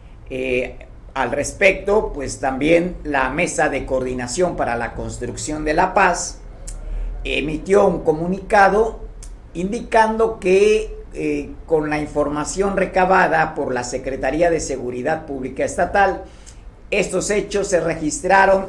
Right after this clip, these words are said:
a las doce con cincuenta y tres del día. Se tuvo conocimiento por parte de la Guardia Municipal de la Polic-,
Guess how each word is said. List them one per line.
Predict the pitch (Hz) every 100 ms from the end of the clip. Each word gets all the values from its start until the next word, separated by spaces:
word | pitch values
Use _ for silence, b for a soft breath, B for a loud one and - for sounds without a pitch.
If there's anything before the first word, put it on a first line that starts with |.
| -
a | 147
las | 139 139 131
doce | - 160 - 196 -
con | 160 147
cincuenta | 143 131 - 131 131 131
y | 123 -
tres | 196 202 - - -
del | 123 135
día. | 196 214 208 - B B B B B B B - -
Se | - 170 165
tuvo | 165 220 214 -
conocimiento | 180 160 - 151 180 208 185 175
por | 147 -
parte | 190 185 180 156
de | 143
la | 135
Guardia | 127 160 190 185 165
Municipal | 139 131 123 - 117 165 175 175
de | 156
la | 127 -
Polic-, | 120 120 117 -